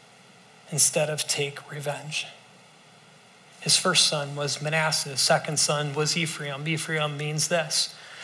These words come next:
"For God has made me fruitful in the land of my affliction." God has made me fruitful in my present, despite my past affliction.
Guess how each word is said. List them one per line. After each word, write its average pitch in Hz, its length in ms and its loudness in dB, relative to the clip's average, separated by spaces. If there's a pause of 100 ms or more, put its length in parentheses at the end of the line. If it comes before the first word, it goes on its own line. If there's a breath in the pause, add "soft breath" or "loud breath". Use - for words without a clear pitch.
(100)
"For 160 140 2
God 156 280 6
has 156 140 2
made 160 200 2
me 147 160 0
fruitful 165 500 0
in 143 60 -2
the 139 100 0
land 143 260 0
of 147 80 0
my 143 180 0
affliction." 147 580 0
God 147 160 4
has 156 160 2
made 165 160 0
me 160 100 0
fruitful 170 540 2
in 165 100 2
my 156 140 6
present, 180 600 6 (1900 loud breath)
despite 180 600 10
my 151 280 4
past 156 1000 6 (1700)
affliction. 143 640 2